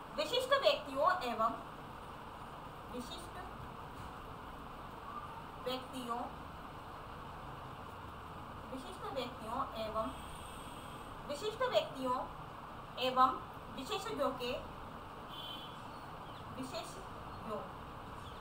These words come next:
विशेषज्ञों के, विशेषज्ञों के व्याख्यान, विशेषज्ञों के व्याख्यान एवं,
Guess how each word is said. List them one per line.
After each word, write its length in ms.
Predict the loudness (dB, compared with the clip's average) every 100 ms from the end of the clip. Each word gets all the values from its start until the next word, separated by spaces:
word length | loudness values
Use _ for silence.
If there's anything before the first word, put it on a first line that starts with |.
| -8 -8 -6
विशेषज्ञों 540 | -4 -2 -2 -2 0 0
के, 300 | 0 -2 -2 -4 -6 -8 -8 -8 -8 -8 -8 -8 -8 -4 -2
विशेषज्ञों 500 | 0 0 2 8 8
के 140 | 8
व्याख्यान, 500 | 4 4 6 8 8 6 -4 -8 -8 -8 -8 -8 -8 -8 -10 -8 -8 -8 -8 -8 -8 -8 -8 -8 -4
विशेषज्ञों 520 | -2 -2 -2 0 0
के 200 | 0 0 0 -4 -8 -4 0
व्याख्यान 520 | 2 6 8 8 8 0 -8 -8 2
एवं, 340 | 4 10 10